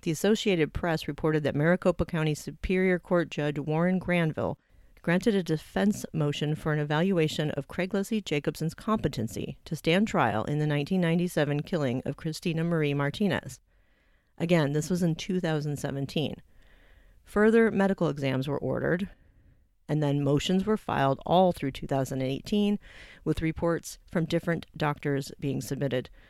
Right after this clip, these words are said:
In two thousand nineteen, there are motions for continuance and stipulation for determination of competency on basis of experts was filed.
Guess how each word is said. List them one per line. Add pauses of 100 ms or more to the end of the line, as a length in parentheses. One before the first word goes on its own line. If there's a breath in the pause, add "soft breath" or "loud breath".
(500 soft breath)
In
two
thousand
nineteen,
there
are
motions
for
continuance (120)
and
stipulation
for
determination
of
competency
on
basis
of
experts
was
filed.